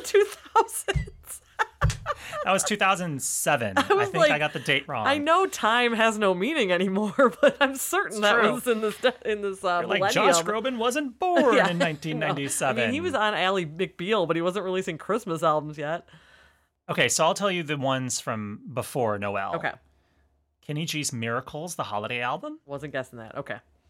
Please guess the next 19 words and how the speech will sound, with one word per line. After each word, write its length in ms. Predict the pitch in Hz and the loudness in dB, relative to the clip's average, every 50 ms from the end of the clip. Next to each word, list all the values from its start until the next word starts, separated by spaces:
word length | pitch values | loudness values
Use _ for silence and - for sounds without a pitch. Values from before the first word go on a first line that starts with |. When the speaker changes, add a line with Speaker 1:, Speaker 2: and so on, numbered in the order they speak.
| _ _ _ - | _ _ _ -10
Speaker 2:
Nineteen 320 | 127 117 - - - 135 | -8 -8 -8 -8 -8 -6
ninety-four. 680 | 123 117 117 120 - - 123 107 104 104 107 127 156 - _ _ _ _ _ _ - | -4 -4 -4 -6 -8 -10 -10 -8 -6 -6 -6 -6 -8 -10 _ _ _ _ _ _ -10
And 140 | 147 147 | -6 -4
then 80 | 151 147 | -4 -4
before 360 | 120 117 - - 214 226 220 | -6 -8 -10 -6 -4 -4 0
that, 260 | 170 214 196 160 135 | 2 2 2 2 0
you 100 | 135 135 | -2 -6
really 540 | 131 131 143 147 143 147 156 165 165 165 156 | -8 -8 -10 -8 -6 -4 -4 -2 -2 -4 -4
have 200 | 131 147 127 - | -2 -4 -4 -4
to 80 | - - | -6 -10
go 240 | - 127 120 113 113 139 185 _ - | -10 -10 -10 -10 -12 -16 -20 _ -20
really 300 | - - - - 190 151 | -18 -16 -12 -12 -12 -8
far 280 | - - 127 113 107 | -4 -2 0 0 0
back. 380 | - 98 92 90 95 - - - _ _ _ _ _ _ _ _ _ _ _ | -2 -4 -4 -4 -6 -8 -12 -16 _ _ _ _ _ _ _ _ _ _ _
Uh, 160 | - 127 117 - | -8 -8 -6 -6
Mitch 380 | 220 143 131 151 208 208 - - | -6 -6 -4 -4 -4 -4 -4 -4
Miller 420 | 175 160 147 147 151 170 220 226 - _ _ _ _ _ _ _ - - - | -4 -4 -2 -2 -4 -4 -6 -8 -12 _ _ _ _ _ _ _ -20 -20 -14
with 280 | 135 131 123 113 - | -10 -6 -6 -4 -2
a 280 | 120 110 107 104 104 - | -2 -2 -2 -2 -4 -6